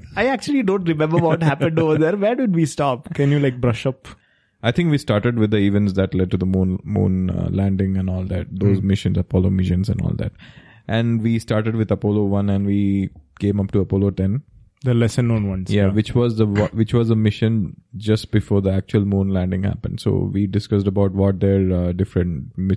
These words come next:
Speaker 2: mission objectives were and all that.
Speaker 1: Hmm.
Speaker 2: So in this episode, I thought we'll discuss about the most famous moon mission, which was Apollo eleven.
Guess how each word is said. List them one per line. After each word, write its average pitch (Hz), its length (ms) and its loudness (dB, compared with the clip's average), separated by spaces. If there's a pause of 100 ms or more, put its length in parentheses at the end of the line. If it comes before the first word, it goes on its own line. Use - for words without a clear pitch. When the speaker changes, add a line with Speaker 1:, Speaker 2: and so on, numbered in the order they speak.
Speaker 2:
mission 98 360 -2
objectives 92 720 -4
were 87 320 0
and 87 140 -2
all 85 180 -2
that. 85 220 -2
Speaker 1:
Hmm. 110 140 0 (380)
Speaker 2:
So 139 280 -2
in 147 180 0
this 156 180 0
episode, 127 380 0
I 110 140 2
thought 113 240 0
we'll 101 240 0
discuss 101 340 -2
about 95 420 0
the 95 80 0
most 95 360 0
famous 95 720 -2 (1200)
moon 98 420 0
mission, 107 400 0
which 92 160 0
was 92 160 0
Apollo 92 340 0
eleven. 90 360 -4